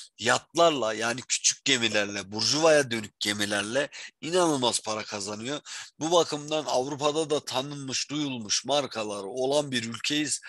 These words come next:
Aklınızda bulunsun. Ee, yine bunun dışında İstanbul, Antalya ve Bodrum'da da yat tesisleri varmış arkadaşlar. Ankara, İstanbul, İzmir, Bursa, Gaziantep arkadaşlar.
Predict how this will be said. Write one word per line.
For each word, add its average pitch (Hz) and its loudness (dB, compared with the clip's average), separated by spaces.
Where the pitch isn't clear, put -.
Aklınızda 127 -2
bulunsun. 143 -2
Ee, 101 -4
yine 147 0
bunun 175 -4
dışında 156 4
İstanbul, 151 0
Antalya 147 0
ve 139 -2
Bodrum'da 127 -2
da 147 2
yat 143 2
tesisleri 127 -2
varmış 131 4
arkadaşlar. 107 -4
Ankara, 151 4
İstanbul, 147 0
İzmir, 147 -2
Bursa, 143 0
Gaziantep 135 2
arkadaşlar. 110 -2